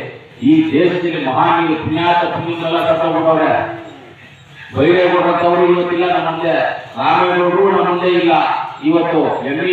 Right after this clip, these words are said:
ವೆಂಕಟಪ್ಪನವರು, ಎಂ ವಿ ಕೃಷ್ಣಪ್ಪನವರು, ಲತೀಫ್ ಸಾಬ್ ಅವರು, ಟಿ ಚೆನ್ನಯ್ಯನವರು, ಸ್ವಾಮಿ ವಿವೇಕಾನಂದರವರು,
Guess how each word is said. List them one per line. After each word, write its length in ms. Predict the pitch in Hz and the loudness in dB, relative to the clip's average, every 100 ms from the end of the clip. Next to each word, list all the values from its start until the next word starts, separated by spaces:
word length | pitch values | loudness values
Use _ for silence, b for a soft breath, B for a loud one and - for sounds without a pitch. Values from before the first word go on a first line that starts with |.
| 175 | 2
ವೆಂಕಟಪ್ಪನವರು, 560 | 175 175 175 175 175 165 | 0 0 0 2 2 2
ಎಂ 100 | 156 170 | 0 -2
ವಿ 80 | 175 165 | -4 -6
ಕೃಷ್ಣಪ್ಪನವರು, 580 | 156 180 175 170 170 175 | -6 -8 -6 -4 -2 0
ಲತೀಫ್ 320 | 320 160 359 180 | 0 0 -2 -2
ಸಾಬ್ 180 | 165 170 | 0 0
ಅವರು, 180 | 170 170 165 | 0 -2 0
ಟಿ 100 | 175 175 | -2 -2
ಚೆನ್ನಯ್ಯನವರು, 760 | 170 175 175 175 170 165 - - - - - - - | -2 -2 -2 -2 0 2 0 -2 -8 -16 -20 -20 -6
ಸ್ವಾಮಿ 300 | 160 160 185 175 | -2 0 2 2
ವಿವೇಕಾನಂದರವರು, 920 | 175 196 190 185 180 180 175 175 | 2 2 0 0 0 -2 -2 -2